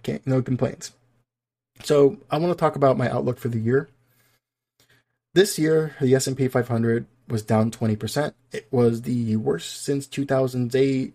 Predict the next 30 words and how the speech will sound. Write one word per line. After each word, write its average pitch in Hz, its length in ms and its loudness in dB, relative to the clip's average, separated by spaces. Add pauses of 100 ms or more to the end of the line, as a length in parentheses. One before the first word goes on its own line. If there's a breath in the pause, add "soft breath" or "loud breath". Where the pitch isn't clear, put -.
(120)
economic 131 440 -4
crisis 135 400 0
that - 120 -8
we 139 120 -4
had. 135 340 -2 (1400 soft breath)
It 131 60 2
was 127 260 2
the 127 180 4
seventh 160 540 0 (180)
worst 143 720 2
performing 139 640 2
year 131 460 4
in 123 80 -2
the 120 60 -2
stock 127 320 -2
market, 127 320 -2
I 117 60 0
think, 120 160 -2
since 117 300 -6
the 117 180 -2
nineteen 110 1400 -2
twenties. 117 880 -2
I 113 80 -2
forgot 110 320 -6
what - 120 -14
the 117 60 -10
stat 123 240 -2
was. 113 240 -2
I 107 60 -2
was, 110 300 -8